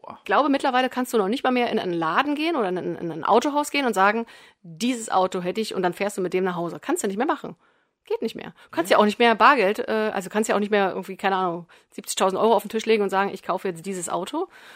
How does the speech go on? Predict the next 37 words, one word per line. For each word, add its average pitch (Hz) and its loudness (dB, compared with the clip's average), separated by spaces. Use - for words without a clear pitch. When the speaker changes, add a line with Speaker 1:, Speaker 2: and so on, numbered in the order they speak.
Speaker 2:
sondern, 233 0
äh, 233 0
Bargeld, 226 0
glaub 233 -6
ich, 214 -12
nur 233 2
noch 226 -2
bis - -8
zehntausend 233 -4
Euro, 240 0
ne? 254 -6
Kann 190 -10
man, 180 -6
Speaker 1:
Ja, - -8
Speaker 2:
glaub 170 -4
ich, 135 2
Speaker 1:
Geldwäsche. - -4
Speaker 2:
bezahlen. 98 -6
Ja, 254 2
äh, 208 0
d-, 220 -4
finde 285 2
ich - 2
ja - 8
auch 220 4
generell 220 6
nicht 180 2
schlecht, 240 0
Speaker 1:
Mhm. 127 -16
Speaker 2:
aber 185 2
ich - -2
finde 202 0
es - -8
krass. - -2
Also, 180 -2
da, 139 -14
da 160 -10